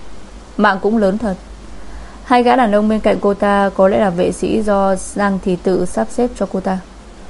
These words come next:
Phó Viễn Châu đầy ẩn ý nói. "Trông đúng là xinh đẹp, chẳng trách Giang Thị Tự cưng chiều cô ta." Cố Đình Thâm cười. "Người phụ nữ này là điểm yếu duy nhất của Giang Thị Tự." <laughs> Phó Viễn Châu thu lại ánh mắt,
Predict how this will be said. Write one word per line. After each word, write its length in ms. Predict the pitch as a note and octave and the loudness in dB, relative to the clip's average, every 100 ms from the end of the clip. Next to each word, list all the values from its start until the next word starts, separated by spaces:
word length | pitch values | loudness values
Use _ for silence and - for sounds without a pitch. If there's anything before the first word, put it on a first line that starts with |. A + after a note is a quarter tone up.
| - - - - | -10 -8 -6 -2
Phó 260 | G#3 G3 | 4 4
Viễn 220 | G#3 A#3 | 4 0
Châu 380 | A3+ G#3+ G#3 G3+ - | 0 2 2 0 2
đầy 280 | G3+ F#3 - | 4 4 4
ẩn 180 | G3+ | 2
ý 160 | F#3 F#3 | 2 0
nói. 380 | G#3 F#3 F#3 A#3+ - - - - - - | 0 0 0 -4 -10 -18 -18 -18 -18 -4
"Trông 200 | - A#3+ | 4 4
đúng 140 | A3 A#3 | 4 2
là 100 | A3+ | 0
xinh 260 | - G#3 | 0 0
đẹp, 220 | F#3+ F3+ - - - - - - | 2 0 -2 -12 -18 -18 -18 -4
chẳng 220 | - G#3 | 2 2
trách 180 | F#3+ B3 | 2 0
Giang 220 | B3 G#3+ G3+ | 0 0 0
Thị 120 | F#3+ F3+ | -2 0
Tự 200 | F#3 - - | 0 0 0
cưng 160 | G3+ | -2
chiều 240 | F#3+ G3 F3+ | 0 2 0
cô 160 | F#3 | 0
ta." 220 | F#3 F#3+ F#3+ - - - - - - - - | -4 -6 -8 -12 -20 -20 -18 -18 -18 -18 0
Cố 180 | G3 G#3 | 4 4
Đình 180 | A#3 F#3 | 4 2
Thâm 180 | G3+ F#3+ | -2 -2
cười. 280 | G3+ F#3 F3 - - - - - - - | 2 2 2 -2 -14 -18 -18 -18 -12 0
"Người 160 | G#3+ A3 | 4 4
phụ 160 | G#3+ | 4
nữ 120 | G#3+ | 4
này 200 | A#3 B3 | 4 4
là 80 | G3 | 2
điểm 200 | F#3 F#3+ | 2 2
yếu 160 | F3+ F#3+ | 2 2
duy 120 | A#3 | 2
nhất 160 | B3 C4+ | 2 4
của 140 | F#3+ | 4
Giang 220 | F#3 G3 G3 | 4 2 2
Thị 140 | G3 F3+ | 4 4
Tự." 180 | F#3 F#3 - - - - - - - - - - - | 2 0 -4 -16 -16 -14 -10 -10 -10 -10 -12 -12 -6
<laughs> 80 | F#3 - - - - - - - | -2 0 2 0 -2 -6 -8 -2
Phó 180 | - G#3+ | 4 4
Viễn 180 | A3+ A#3+ | 4 2
Châu 300 | B3+ A#3+ A3+ | 4 4 4
thu 160 | A3 A3+ | 4 4
lại 180 | G#3+ - | 4 2
ánh 180 | F#3+ | 0
mắt, 160 | G#3+ C#4 | 0 -2